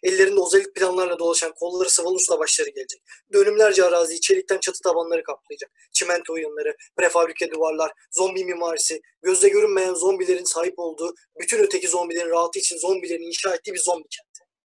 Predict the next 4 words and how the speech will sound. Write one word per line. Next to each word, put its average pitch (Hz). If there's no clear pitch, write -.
Kurulacak 143
burada 131
hem 143
de. 131